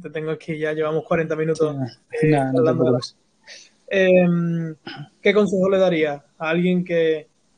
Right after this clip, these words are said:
Speaker 1: que está empezando, que quiere preparar,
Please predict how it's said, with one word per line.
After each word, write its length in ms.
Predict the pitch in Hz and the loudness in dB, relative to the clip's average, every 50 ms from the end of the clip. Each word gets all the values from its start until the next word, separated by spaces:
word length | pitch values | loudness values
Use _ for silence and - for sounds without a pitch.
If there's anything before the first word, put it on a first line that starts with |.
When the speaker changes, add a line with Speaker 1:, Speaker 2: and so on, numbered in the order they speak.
| _ _ _ _ | _ _ _ _
Speaker 1:
que 1040 | - 175 165 160 160 160 156 156 151 151 151 147 147 147 147 156 165 175 - - - - _ - | -4 -2 0 0 0 0 0 -2 -4 -6 -8 -8 -8 -10 -12 -12 -14 -16 -18 -20 -20 -20 _ -18
está 200 | 185 175 - 180 | -18 -10 -6 -6
empezando, 480 | 175 170 170 170 185 185 202 208 220 185 | -4 -4 -6 -4 -4 -4 -2 -2 -2 -2
que 120 | 180 175 | -4 -4
quiere 200 | - 180 175 170 | -4 -4 -4 -2
preparar, 560 | 170 170 156 165 156 156 156 156 151 - - | -2 -2 -2 0 0 0 0 -2 -4 -6 -10